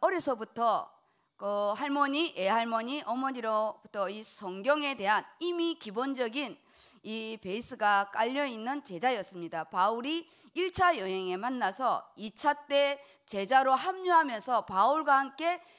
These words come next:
세계복음화의 동력자로 또 영적인 아들로 또 하나님 앞에, 어, 또 이 목회자로 쓰임받는 자입니다. 우리가 이번 강단 말씀이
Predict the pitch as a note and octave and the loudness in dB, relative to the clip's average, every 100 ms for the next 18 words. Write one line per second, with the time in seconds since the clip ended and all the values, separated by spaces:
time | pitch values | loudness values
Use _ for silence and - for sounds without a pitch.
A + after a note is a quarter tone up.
0 | _ - G3 G#3 C4+ C4+ C#4+ D4 C#4 A3 | _ -6 -2 2 2 2 2 2 2 0
1 | A#3+ A3 G3 G#3 D4 D#4+ B3 G#3+ F#3+ - | -2 -6 -8 -2 -2 0 0 0 -4 -12
2 | _ _ _ _ _ G3+ A3 D#4+ D4+ C4 | _ _ _ _ _ -4 0 0 0 -2
3 | B3 B3 C#4+ C4 C4+ F#4+ F#4+ - _ _ | 2 4 4 4 2 2 0 -14 _ _
4 | _ _ G#3+ B3 D4+ C#4+ C4 B3 A#3+ A#3+ | _ _ -2 2 4 4 4 2 2 -2
5 | A#3+ A#3 F3+ - _ _ - G#3 G#3 G#3 | 0 0 -2 -6 _ _ -4 -2 -2 -4
6 | G#3+ G#3+ D#4 G#4+ F#4 C#4+ A#3 G3+ - B3+ | -6 -4 -2 0 2 2 2 -4 -6 -4
7 | C#4 A3+ F#3+ G3 G3 G3 G3 G3 E3+ E3 | -2 0 0 -2 -6 -6 -6 -6 -6 -4
8 | D#3+ D3 - _ _ _ G#3+ A3+ A3 A3 | -4 -6 -12 _ _ _ -4 2 6 6
9 | G#3+ A3 A#3 B3+ A#3 A3 D#4 D#4 A3+ G3+ | 4 0 -4 -2 -2 4 4 6 2 0
10 | B3+ C4 A#3+ - | -6 -4 -6 -8